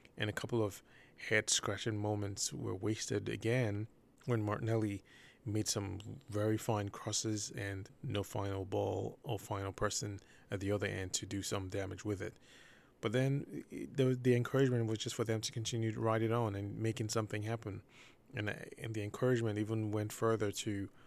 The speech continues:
Havertz in his play, most no-, notably that shot in the second half that was just inches away from curving right into the net, and that lifted the team more, I think, even more so with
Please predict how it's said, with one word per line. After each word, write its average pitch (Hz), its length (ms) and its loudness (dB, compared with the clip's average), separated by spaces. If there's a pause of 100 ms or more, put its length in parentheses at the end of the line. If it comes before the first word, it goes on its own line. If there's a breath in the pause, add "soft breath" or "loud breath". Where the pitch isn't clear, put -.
(260 loud breath)
Havertz 110 360 4
in 98 100 -2
his 101 160 -6
play, 104 440 2 (520 loud breath)
most 113 300 0
no-, 117 360 0
notably 110 640 4
that 110 240 -4
shot 107 400 0 (600)
in 120 100 0
the 110 60 -2
second 113 280 2
half 110 180 -2
that 104 100 -4
was 101 120 -4
just - 340 -6 (240)
inches 143 360 2
away 110 280 2
from 107 220 -6
curving 107 500 0
right 107 240 -2
into 101 240 -4
the 107 80 -8
net, 104 280 -8
and 104 280 -6 (460 loud breath)
that 101 220 -2 (300)
lifted 113 300 -2
the 107 80 -10
team 110 340 -2
more, 110 400 -2 (100)
I 127 60 -6
think, 120 320 -4 (540 loud breath)
even 117 240 -2
more 110 200 0
so 110 220 0
with 104 220 -2